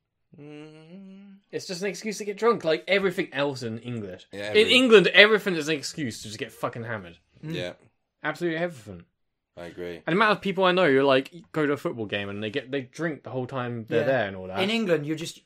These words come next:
Speaker 3: any excuse to d-, "Oh, it's your son's christening. Well, well, let's have a fucking mental party
Speaker 2: Yeah.
Speaker 3: then." And go, it's just
Speaker 2: There we
Speaker 3: all it
Speaker 2: go.
Speaker 3: is.
Speaker 2: I think I've
Speaker 3: Everything
Speaker 2: figured it
Speaker 3: revolves around
Speaker 2: out.
Speaker 3: just having a drink.
Speaker 1: There it
Speaker 2: Just
Speaker 1: is.
Speaker 2: an
Speaker 3: Yeah.
Speaker 2: excuse to get drunk. Fair
Speaker 3: Right,
Speaker 2: play.
Speaker 3: I've got one more owner story and then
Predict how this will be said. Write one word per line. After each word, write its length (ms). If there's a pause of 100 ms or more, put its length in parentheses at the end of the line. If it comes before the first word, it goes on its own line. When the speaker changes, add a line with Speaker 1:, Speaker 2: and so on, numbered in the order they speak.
Speaker 3:
any 340
excuse 520
to 140
d-, 200 (280)
"Oh, 160
it's 140
your 100 (100)
son's 340
christening. 680
Well, 200
well, 100
let's 140
have 140
a 120 (100)
fucking 340
mental 400 (240)
party 360
Speaker 2:
Yeah. 80
Speaker 3:
then." 120
And 80
go, 60
it's 180
just 120
Speaker 2:
There 100
we 80
Speaker 3:
all 80
it 40
Speaker 2:
go. 60
Speaker 3:
is. 120
Speaker 2:
I 80
think 180
I've 80
Speaker 3:
Everything 400
Speaker 2:
figured 200
it 20
Speaker 3:
revolves 160
around 120
Speaker 2:
out. 40
Speaker 3:
just 160 (100)
having 180
a 60
drink. 320 (200)
Speaker 1:
There 160
it 40
Speaker 2:
Just 140
Speaker 1:
is. 40
Speaker 2:
an 60
Speaker 3:
Yeah. 80
Speaker 2:
excuse 300
to 60
get 140
drunk. 300 (560)
Fair 160
Speaker 3:
Right, 80
Speaker 2:
play. 100
Speaker 3:
I've 80
got 120
one 200
more 240
owner 240
story 540
and 160
then 320